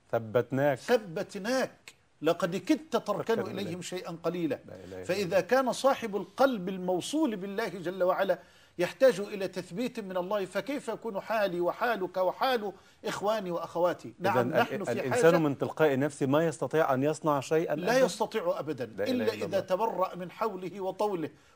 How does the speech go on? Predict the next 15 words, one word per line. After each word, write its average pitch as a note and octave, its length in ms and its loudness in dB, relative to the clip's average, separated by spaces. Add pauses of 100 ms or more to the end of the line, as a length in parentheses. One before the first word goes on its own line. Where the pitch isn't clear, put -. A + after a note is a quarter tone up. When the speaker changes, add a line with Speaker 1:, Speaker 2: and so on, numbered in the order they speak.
Speaker 2:
وقوته G3 760 2
ومدده، G3+ 680 0
Speaker 1:
نعم. G2 180 -6 (100)
Speaker 2:
ولجأ G3 800 4
إلى B3 160 2
الله G#3+ 480 0
سبحانه G#3 560 -2
وتعالى G3+ 640 0
صادقا B3+ 760 4 (300)
في G#3 260 -2
طلب A#3+ 440 6
العون G#3+ 500 0
والتوفيق G3 720 -2
والمدد F#3 560 -2
منه F3 240 -2